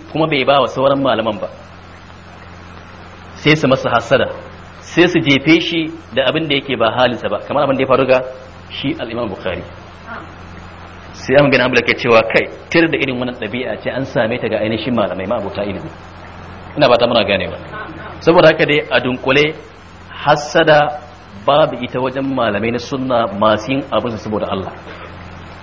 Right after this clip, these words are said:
In kaga an samu hassada tsakanin malamai to malaman bid'a ne, ko da ku suna da awar sunna ne. Ina ba ta muna ganewa. Saboda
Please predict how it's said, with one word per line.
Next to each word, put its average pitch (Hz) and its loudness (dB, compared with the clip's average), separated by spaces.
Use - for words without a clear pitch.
In 131 -2
kaga 147 4
an 160 2
samu 139 4
hassada 156 2
tsakanin 160 0
malamai 135 2
to 135 -2
malaman 117 2
bid'a 120 2
ne, 92 -12
ko 151 6
da 156 4
ku - -2
suna 131 0
da 107 -4
awar 104 -2
sunna 104 -2
ne. - -12
Ina 139 4
ba 117 6
ta 117 4
muna 117 4
ganewa. 98 -2
Saboda 147 8